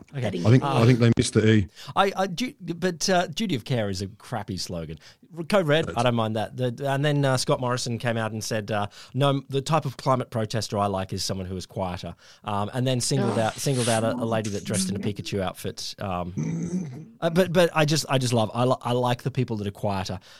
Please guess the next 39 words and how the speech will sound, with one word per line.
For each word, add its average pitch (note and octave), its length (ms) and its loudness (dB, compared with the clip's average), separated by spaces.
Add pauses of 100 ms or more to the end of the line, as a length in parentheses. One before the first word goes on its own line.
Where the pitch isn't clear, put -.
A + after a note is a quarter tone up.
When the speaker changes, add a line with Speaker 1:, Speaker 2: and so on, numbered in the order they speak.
(100)
Speaker 2:
I, E3 320 4
I D#3 140 2
get C3+ 300 -2
that B2 120 -10
there A#2 140 0
is G#2+ 120 -2
Speaker 3:
Mm-hmm. A#2 140 4
Speaker 2:
debate A2 280 2
ab-, A2+ 220 -8
out G#2+ 260 -6
there, G#2 260 -2 (400)
uh, G#2+ 180 -4
on G#2 380 -4
Extinction G#2+ 480 -4
Rebellion G2 420 -4
tactics, - 500 -6 (280)
but C3+ 120 -4
you C3+ 140 -2
know C3+ 220 0
what? B2+ 320 2 (200)
You B2+ 100 -12
know, A#2+ 180 0
we, B2 340 0
we A#2+ 280 -2
literally G#2+ 720 -4
are F#2+ 360 -4 (140)
in G2+ 420 -8
such - 480 0
a C3 60 -2
crisis A2 480 -2
here. A2+ 320 -4 (260)
Speaker 1:
I G3+ 80 -12
Speaker 2:
Uh, - 40 -8
Speaker 1:
have G#2 120 2 (120)
Speaker 3:
Nothing G2+ 100 4
else B2 220 8
is D3+ 100 8
Speaker 1:
no, C3 80 10
Speaker 3:
working. B2 340 6